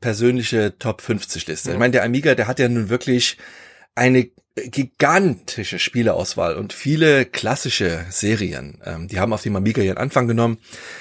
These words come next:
Speaker 1: Es gibt so viele, ähm, Spiele, die man direkt oder indirekt mit dem Amiga verbindet, zu de-, zu denen man eine extreme nostalgische Verbindung hat.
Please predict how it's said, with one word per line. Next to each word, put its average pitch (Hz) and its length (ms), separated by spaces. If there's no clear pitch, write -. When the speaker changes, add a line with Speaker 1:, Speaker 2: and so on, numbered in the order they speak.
Speaker 1:
Es - 140
gibt 131 180
so 147 240
viele, 135 720
ähm, 107 400
Spiele, 127 440
die 110 300
man 104 400
direkt 110 840
oder 120 220
indirekt 117 380
mit 120 80
dem 110 100
Amiga 113 260
verbindet, 123 380
zu - 80
de-, 110 220
zu 120 120
denen 117 140
man 110 120
eine 110 220
extreme 131 480
nostalgische 120 580
Verbindung 107 480
hat. - 300